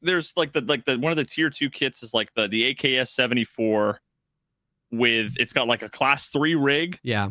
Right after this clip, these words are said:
Speaker 1: forty-five round mags filled with T. It's got a light. It's got a dot.
Speaker 2: Yeah.
Speaker 1: It's a neat little shorty gun. I think a lot of new players would be happy to have that.
Speaker 2: Yeah.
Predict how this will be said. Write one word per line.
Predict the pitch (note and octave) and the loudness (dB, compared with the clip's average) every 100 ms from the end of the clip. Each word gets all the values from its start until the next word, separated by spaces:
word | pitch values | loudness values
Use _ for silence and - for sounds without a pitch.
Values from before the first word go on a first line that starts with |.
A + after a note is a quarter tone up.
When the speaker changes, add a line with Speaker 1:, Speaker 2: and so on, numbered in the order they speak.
| - | -8
Speaker 1:
forty-five | - D#3 F3 F3 E3+ E3 | -10 -4 -2 0 0 2
round | D#3 D#3+ E3 F3 F#3 _ | 2 0 0 -2 -4 _
mags | - C3 C3+ E3+ F3+ - | -2 0 0 -2 -6 -4
filled | D#3 D#3+ C#3+ | -2 0 -2
with | B2+ - | -6 -6
T. | D3 D#3 A3+ - _ | -4 -2 -2 -6 _
It's | - - | -12 -2
got | C#3 C#3 | 0 0
a | A2 | -2
light. | G2+ G#2 G#3 - _ | 0 0 -2 -6 _
It's | G#2+ - | -14 -4
got | A#2+ A#2+ | 0 0
a | C3+ | 2
dot. | E3+ A#3 D#4 _ _ | 2 2 -2 _ _
Speaker 2:
Yeah. | A#2+ G2+ F#2 - _ _ _ - | -4 -2 -2 -6 _ _ _ -6
Speaker 1:
It's | E3+ | -2
a | E3 | 0
neat | E3+ A3+ | 0 0
little | G3+ A3+ A3+ | 2 2 2
shorty | - G#3 G#3 G#3+ | 2 2 2 2
gun. | F#3 F#3+ A3+ B3 _ _ D3 | 0 0 0 -2 _ _ -6
I | D#3 | -2
think | A#3 G3 | 0 0
a | |
lot | D3 B2+ D3 F#3 | 0 2 2 2
of | D3+ C3+ | -2 -2
new | D3 E3+ | 0 0
players | - D#3 F3 A3 - | 0 0 2 0 0
would | C#3 B2 | -2 0
be | D3 D3 C3+ _ | 0 0 -2 _
happy | - C3+ D3+ | -2 0 0
to | C3+ | 0
have | A#2+ A#2+ D3 | 0 0 0
that. | E3+ G3 | -2 0
Speaker 2:
Yeah. | D3+ C3 G2 | 0 2 0